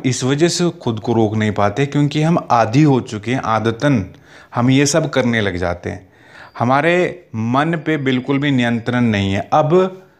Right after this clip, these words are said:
ज़्यादातर मैंने जब लोगों से बात की या मैं normally जब लोगों से बात करता हूँ तो मुझे एक चीज़ समझ में आती है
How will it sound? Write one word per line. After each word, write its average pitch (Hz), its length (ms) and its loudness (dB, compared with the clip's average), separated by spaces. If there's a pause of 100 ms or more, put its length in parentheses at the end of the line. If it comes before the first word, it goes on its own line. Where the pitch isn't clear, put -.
(380)
ज़्यादातर 151 500 0
मैंने 147 380 -2
जब 135 160 -2
लोगों 123 320 0
से 127 120 -4
बात 107 320 2
की 107 520 -8
या 110 80 -4
मैं 117 320 -4 (220)
normally 113 360 2
जब 117 140 2
लोगों 113 260 2
से 110 100 -6
बात 110 320 2
करता 107 260 -4
हूँ 113 120 -4
तो 135 80 -6
मुझे 139 240 0
एक 160 120 -4
चीज़ 160 160 0
समझ 147 240 2
में 139 140 2
आती 131 240 0
है 160 140 -2